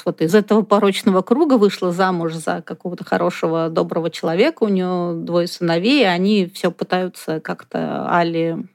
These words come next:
разморозить и вообще какой-то п-, в к-, какой-то жизни её привлечь. И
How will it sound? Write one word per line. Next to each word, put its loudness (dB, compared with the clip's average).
разморозить 2
и -6
вообще -4
какой-то -6
п-, -4
в -14
к-, -18
какой-то 0
жизни 0
её 2
привлечь. -2
И 8